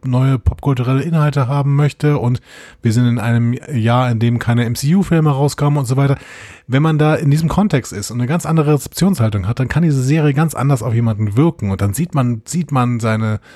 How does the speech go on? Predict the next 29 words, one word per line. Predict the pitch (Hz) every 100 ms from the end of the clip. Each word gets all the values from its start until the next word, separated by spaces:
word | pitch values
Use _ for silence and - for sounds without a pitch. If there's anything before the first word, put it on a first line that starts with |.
| -
Stars | - - 170 156 143 -
wieder | 139 139 139 135 -
und, | 117 110 - - - - -
ähm, | 117 113 113 104 - _ _ _ _ _ _ _ _ _ - -
das | 139 - -
alles | 165 196 -
war | 143 170 175 -
bei | 143
mir | 151 170
ja | 151
nicht | 143 - 127
gegeben. | 120 139 80 - -
Ich | -
hatte | -
eine | 131
ganz | 127 147
andere | - 127 123
Rezeptionshaltung. | 113 - - 117 113 - - 101 - - - - - - -
Und | 113
deswegen, | 139 - 143 139 143 127
diese | 117 143
Serie | 127 156 175 175 160
hat, | 147 147 - -
ähm, | 139 135 135 131 131 -
sich | 117 131 -
abgewechselt, | - - 113 101 98 - 143 180 - _
in | 143 139 135 135
mir, | 139 160 175 170
äh, | - 165 -